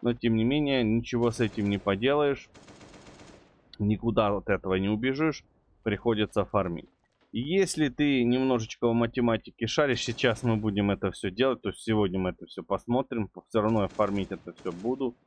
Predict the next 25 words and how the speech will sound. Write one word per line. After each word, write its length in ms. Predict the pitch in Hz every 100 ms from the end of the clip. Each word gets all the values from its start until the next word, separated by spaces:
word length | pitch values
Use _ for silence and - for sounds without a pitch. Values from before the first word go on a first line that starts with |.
| _ _ _ _ -
Зачищаем 600 | 113 - 117 131 107 104
локацию. 480 | 123 160 151 -
То 120 | 101 101
есть 140 | -
я 140 | 127
не 120 | 123 120
засек, 500 | 127 117 131 95 -
конечно, 400 | 90 87 - 95
сколько. 420 | _ 113 120 98
Так, 220 | - 87 -
подожди, 400 | 104 110 101 98
я 80 | 131
не 140 | 139
за-, 180 | 117 110
я 160 | 110 117
забываю 440 | 113 110 107 98
глаза 400 | 98 113 131 151
собирать. 520 | - 123 117 110 101
Также 300 | - 87 90
не 100 | 90
забываем, 320 | 90 92 87 82
что 120 | -
здесь 180 | 87 85 _ _ _ _
глаза, 500 | - 101 107 123 139
мозги, 800 | 127 101 95 95 104 117 135 127